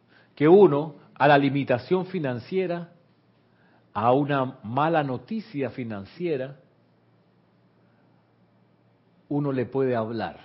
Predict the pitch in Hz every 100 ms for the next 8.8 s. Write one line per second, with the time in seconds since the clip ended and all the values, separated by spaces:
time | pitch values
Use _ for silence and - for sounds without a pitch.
0 | - _ _ _ _ _ _ _ _ _
1 | _ _ _ _ _ _ - 117 - 117
2 | 120 135 135 - 110 - 139 123 107 131
3 | 117 95 - - _ _ _ _ _ _
4 | _ _ _ _ _ _ _ _ _ _
5 | _ _ _ _ _ _ _ _ - 131
6 | 147 139 131 143 151 170 160 120 - _
7 | 117 135 160 170 143 120 175 160 180 -
8 | 120 113 107 - 165 113 98